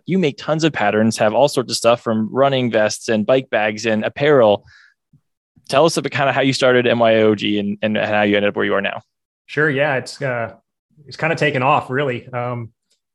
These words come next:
Speaker 2: you know, I've just been a member of the maker community on Reddit primarily, and, uh, you know, just always been into making things, whether it's been making kayaks or,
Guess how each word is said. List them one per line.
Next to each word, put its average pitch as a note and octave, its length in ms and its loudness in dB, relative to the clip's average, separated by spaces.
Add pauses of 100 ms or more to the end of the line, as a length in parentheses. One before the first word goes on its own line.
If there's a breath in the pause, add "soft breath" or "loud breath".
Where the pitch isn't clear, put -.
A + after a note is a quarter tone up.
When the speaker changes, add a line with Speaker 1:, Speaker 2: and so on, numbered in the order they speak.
(160)
Speaker 2:
you C3 60 -4
know, C3 60 0
I've C3 60 0
just C#3 140 -6
been E3 100 2
a D3 60 2
member C#3+ 320 0
of C#3 80 0
the B2 360 -2
maker C#3 280 -6
community C3+ 760 -6
on B2 140 -8
Reddit B2+ 340 -4
primarily, A#2+ 560 -4 (100)
and, A#2 320 -8
uh, A#2 300 -4 (800)
you B2+ 60 -16
know, A#2 100 -6
just B2 320 -6 (240)
always D3+ 300 0
been D3+ 220 0
into D3+ 260 -2
making C#3+ 320 -2
things, B2 240 -6
whether B2 180 -4
it's A#2+ 120 -10
been B2 140 -6
making B2+ 220 -6
kayaks C3 560 -4
or, A2+ 380 -8